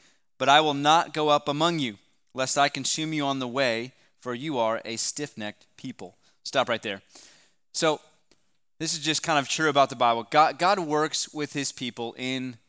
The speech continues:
the form of covenants. Okay, God makes covenants. A, a covenant, uh, simply put, and maybe not a great definition, but it, it's, uh, not quite a contract. You've probably heard that distinction.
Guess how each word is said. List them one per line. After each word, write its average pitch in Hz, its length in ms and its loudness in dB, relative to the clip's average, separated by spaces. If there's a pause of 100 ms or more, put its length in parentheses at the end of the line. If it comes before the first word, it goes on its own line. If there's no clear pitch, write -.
(100)
the 120 80 -10
form 110 600 -6
of 101 400 -6 (200)
covenants. 95 640 -8 (220)
Okay, 110 120 -10
God 120 240 -2
makes 117 260 -4
covenants. 110 680 -8 (280)
A, 123 180 -4
a 127 60 -6
covenant, 143 520 -2 (280)
uh, 110 340 -2 (180)
simply 147 480 -4
put, 139 280 -2
and 120 180 -6 (100)
maybe 123 200 -8
not 120 140 -2
a 113 40 -8
great 127 160 -2
definition, 123 480 -4
but 127 140 -2
it, 135 200 -4
it's, 139 280 -4
uh, 117 360 -2
not 131 280 -4
quite 180 200 0
a 190 40 -6
contract. 143 560 0
You've 131 100 -18
probably 135 160 0
heard 135 140 -2
that 143 160 -2
distinction. 139 560 -6